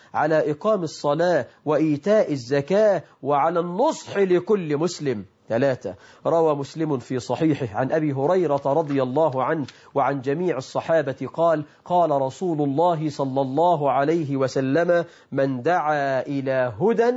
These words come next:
كان له من الأجر مثل أجور من تبعه لا ينقص ذلك من أجورهم شيئا".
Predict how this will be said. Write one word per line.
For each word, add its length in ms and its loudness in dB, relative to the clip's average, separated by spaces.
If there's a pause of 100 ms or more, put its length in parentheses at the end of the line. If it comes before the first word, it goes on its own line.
(520)
كان 380 2
له 460 2
من 200 0
الأجر 720 0 (260)
مثل 360 -2
أجور 720 2
من 280 -2
تبعه 580 0 (280)
لا 240 2
ينقص 720 0
ذلك 760 0
من 420 -2
أجورهم 800 2
شيئا". 840 0